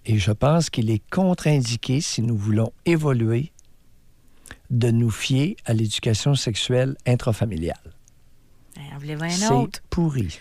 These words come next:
Speaker 2: Femme
Speaker 1: Oui,
Speaker 2: cinquante-six.
Speaker 1: vas-y.
Speaker 2: Quand j'étais jeune, ma mère me disait de ne jamais refuser le sexe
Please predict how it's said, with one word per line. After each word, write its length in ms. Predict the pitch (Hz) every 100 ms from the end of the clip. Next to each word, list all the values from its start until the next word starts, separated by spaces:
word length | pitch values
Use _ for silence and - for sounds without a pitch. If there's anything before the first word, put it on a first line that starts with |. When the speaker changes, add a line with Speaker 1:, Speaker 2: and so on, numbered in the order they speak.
| - - -
Speaker 2:
Femme 280 | - 151 110
Speaker 1:
Oui, 80 | 113
Speaker 2:
cinquante-six. 520 | 170 170 175 - 190
Speaker 1:
vas-y. 260 | 185 185 -
Speaker 2:
Quand 140 | 170
j'étais 280 | 175 175 185
jeune, 200 | 175 202
ma 160 | 208 190
mère 160 | 190
me 140 | 196 180
disait 340 | 165 165 196
de 140 | 185 170
ne 160 | 170
jamais 640 | 160 160 208 226 214 220 220
refuser 460 | 170 147 170 160
le 140 | 170 156
sexe 500 | - 196 202 -